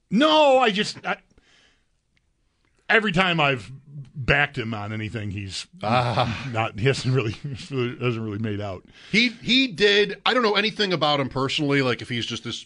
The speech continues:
Speaker 2: awful
Speaker 1: Mm-hmm.
Speaker 2: guy or something. I
Speaker 1: Oh,
Speaker 2: apologize
Speaker 1: I,
Speaker 2: for
Speaker 1: I,
Speaker 2: not
Speaker 1: I,
Speaker 2: knowing that.
Speaker 1: I don't know. I don't mean to, I'm not alluding to anything like
Speaker 2: I have
Speaker 1: that.
Speaker 2: no
Speaker 1: I
Speaker 2: idea
Speaker 1: don't, me either.
Speaker 2: anything about him. But he did the thing that wins me over in golf,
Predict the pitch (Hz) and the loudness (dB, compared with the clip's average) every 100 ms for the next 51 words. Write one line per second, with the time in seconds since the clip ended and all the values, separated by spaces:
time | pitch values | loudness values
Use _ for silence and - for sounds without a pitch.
0 | _ - 104 104 104 107 117 113 127 110 | _ -8 -6 -4 -2 -2 -2 -4 -4 -4
1 | 113 110 101 82 - 147 139 117 139 117 | -4 -4 -4 -6 -6 0 0 2 0 0
2 | - 156 110 170 151 123 135 135 135 127 | 0 2 2 2 2 0 0 0 0 -2
3 | 127 123 127 127 123 120 113 110 - 120 | -2 -2 0 -2 -2 -2 -4 -8 -6 -2
4 | 127 120 113 120 113 104 101 107 92 98 | 0 0 0 -2 -2 -4 -4 -6 -4 0
5 | 139 135 131 113 120 110 107 - 123 104 | 2 2 0 0 0 0 -4 -6 -6 0
6 | 143 156 160 127 113 95 80 _ _ - | 2 2 0 0 0 -2 -8 _ _ -20
7 | _ _ _ _ 120 113 107 _ _ - | _ _ _ _ 0 0 -2 _ _ 0
8 | 226 262 202 220 160 - 147 120 98 90 | 2 2 2 0 -2 -4 -2 -2 -4 -12
9 | _ _ _ _ _ _ _ _ _ _ | _ _ _ _ _ _ _ _ _ _
10 | _ _ - 139 139 160 135 143 123 113 | _ _ -2 0 4 2 2 2 2 0
11 | 92 85 - _ _ _ _ 120 113 101 | -2 -10 -14 _ _ _ _ -8 -4 -2
12 | 85 - | -4 -8